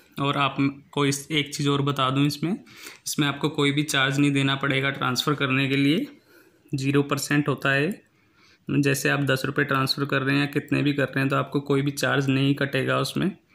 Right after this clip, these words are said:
अब यहाँ पे आप देख सकते हैं नीचे आपको दो option मिल रहे हैं, Paytm Payment बैंक और यहाँ पे प्लस न्यू बैंक अकाउंट, मतलब या तो आप किसी और बैंक से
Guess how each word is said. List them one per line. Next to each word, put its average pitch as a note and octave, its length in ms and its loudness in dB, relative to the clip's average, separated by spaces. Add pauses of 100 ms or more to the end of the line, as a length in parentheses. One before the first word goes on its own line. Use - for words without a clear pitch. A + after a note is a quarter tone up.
(380)
अब C#3 100 2
यहाँ C#3+ 180 2
पे D3 120 0
आप C#3 120 0
देख C#3 220 2
सकते - 320 -2
हैं D3 200 4
नीचे C#3+ 360 4
आपको C#3 300 -2
दो C3+ 220 0
option C#3 280 -2
मिल C#3+ 200 4
रहे C3+ 180 0
हैं, D#3 280 0 (600)
Paytm C#3 440 2
Payment C#3+ 360 2
बैंक D3 380 0 (380)
और C#3 180 2
यहाँ C#3+ 200 4
पे D3 160 -2
प्लस D3 420 -2 (500)
न्यू C#3+ 240 4 (260)
बैंक C3 320 0
अकाउंट, C3 420 -4 (420)
मतलब C#3+ 420 -2 (200)
या C#3 320 2
तो C#3 160 -2
आप C#3 260 -2
किसी D3 280 -2
और C#3+ 200 0
बैंक C#3 280 0
से D#3 180 0